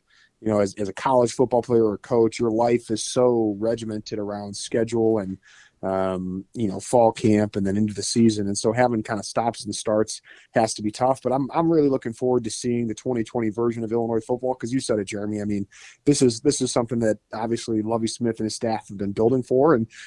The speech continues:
so I'm, I'm excited to see this team play, even though it's a, you know, a little bit of an abridged schedule. That's fine. I mean,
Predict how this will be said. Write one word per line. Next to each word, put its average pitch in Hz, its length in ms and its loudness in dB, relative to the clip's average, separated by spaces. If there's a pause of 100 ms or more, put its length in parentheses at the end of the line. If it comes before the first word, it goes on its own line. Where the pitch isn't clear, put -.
so 127 140 4
I'm, 117 200 6
I'm 131 140 2
excited 135 400 2
to 123 80 -4
see - 120 -2
this 123 180 -2
team 131 200 -4
play, 127 240 -2
even 131 160 -2
though 120 80 0
it's 117 140 -4
a, 110 200 -2
you 127 120 -6
know, 98 100 -6
a 104 80 -8
little 123 180 2
bit 120 140 2
of 110 100 0
an 110 60 -6
abridged 117 380 0
schedule. 123 360 0
That's 117 200 -2
fine. 113 300 2
I - 20 -4
mean, 98 180 -4